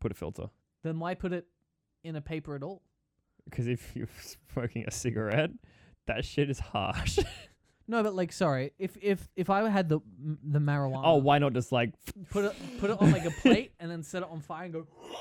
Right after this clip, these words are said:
Speaker 1: Because that's not concentrated. You'll lose a lot.
Speaker 2: But if I get a plate, sprinkle it
Speaker 1: Do you
Speaker 2: on,
Speaker 1: know what
Speaker 2: go
Speaker 1: you would do instead of doing that?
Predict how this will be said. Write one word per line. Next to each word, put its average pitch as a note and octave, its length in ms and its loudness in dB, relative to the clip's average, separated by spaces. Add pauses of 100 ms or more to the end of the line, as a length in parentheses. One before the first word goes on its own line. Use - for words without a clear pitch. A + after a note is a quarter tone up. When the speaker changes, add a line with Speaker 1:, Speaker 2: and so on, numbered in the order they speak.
(400)
Speaker 1:
Because B2 200 -2
that's C3+ 120 0
not C#3 160 2
concentrated. G#2 560 -6 (800)
You'll B2+ 240 4
lose B2 180 4
a G2 60 -6
lot. F2+ 240 -10 (2250)
Speaker 2:
But F#3+ 120 0
if F#3 140 -2
I D#3+ 200 -2 (1400)
get F#3 100 2
a G#3+ 60 2
plate, F3 420 -6 (540)
sprinkle F#3+ 460 -4
it E3 40 2
Speaker 1:
Do D3+ 80 2
you C#3 40 6
Speaker 2:
on, C#3+ 40 6
Speaker 1:
know D#3+ 120 6
what E3 100 6
Speaker 2:
go D3+ 80 4
Speaker 1:
you D3 100 6
would C#3 140 2
do C3+ 180 4
instead B2+ 300 0
of G#2 120 0
doing A#2+ 260 0
that? E3 160 0